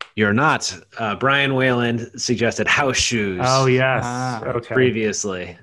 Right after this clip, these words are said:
Speaker 1: And we probably have some other, uh, <laughs> recommendations that somebody told one of us, and then we claimed it as ours without
Speaker 2: <laughs>
Speaker 1: attributing properly. <laughs>
Speaker 3: Yeah, thank you, Lexi.
Speaker 2: Um,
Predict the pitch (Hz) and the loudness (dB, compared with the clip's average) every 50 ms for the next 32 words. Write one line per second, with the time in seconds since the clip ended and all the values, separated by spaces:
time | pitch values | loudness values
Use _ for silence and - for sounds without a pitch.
0 | - - 131 139 135 143 147 143 151 147 143 127 131 131 123 123 117 - - 127 | -6 -4 -2 0 2 0 0 2 2 0 2 2 2 2 2 0 0 0 -2 -2
1 | 120 113 - 120 117 131 127 127 127 120 123 - - 156 117 110 107 104 104 120 | -2 -2 -2 0 2 4 4 4 4 2 0 0 -2 0 2 2 0 2 2 0
2 | 123 - 120 123 123 117 123 123 127 - 135 135 131 123 123 117 107 - - 131 | 0 0 0 0 2 2 2 2 2 2 0 0 0 2 0 -2 -2 -2 -2 -2
3 | 123 120 120 117 117 110 110 - 120 117 113 113 110 113 117 120 113 123 127 127 | 0 0 0 0 -2 -2 -2 -2 0 0 0 0 0 0 0 0 0 2 0 0
4 | 123 - - - _ _ _ _ _ - 120 117 117 113 110 110 113 117 113 104 | 0 -4 -8 -10 _ _ _ _ _ -8 -6 -4 -4 -4 -4 -2 -2 -2 -2 -4
5 | 98 _ _ - - 123 117 113 110 107 107 107 110 107 98 113 101 101 101 101 | -6 _ _ -8 -4 -4 -2 -2 -2 -2 -2 0 -2 -2 -2 -2 -2 -2 -2 -2
6 | 101 95 - - - 123 113 107 101 104 98 98 - - 104 - - 131 107 107 | -4 -6 -8 -10 -14 -8 -4 -2 0 0 0 -2 -2 -4 -4 -2 0 0 0 0
7 | 98 101 101 104 156 147 - 147 101 95 90 - 95 90 95 101 - - - 156 | 0 -2 0 0 -2 -2 0 0 0 0 -2 -2 -4 -4 -4 -2 -2 -2 -2 0
8 | 131 113 117 - - - 131 127 120 - 113 110 120 117 117 - - 117 117 123 | -2 -2 -2 -4 -6 -4 -4 -4 -4 -4 -6 -8 -8 -8 -8 -8 -6 -8 -8 -8
9 | - _ _ _ _ - _ _ - _ _ _ _ - 131 127 127 127 127 123 | -12 _ _ _ _ -20 _ _ -20 _ _ _ _ -6 -2 0 2 4 4 4
10 | 117 - 120 120 117 117 117 113 - | 4 4 4 2 0 0 -2 -4 -8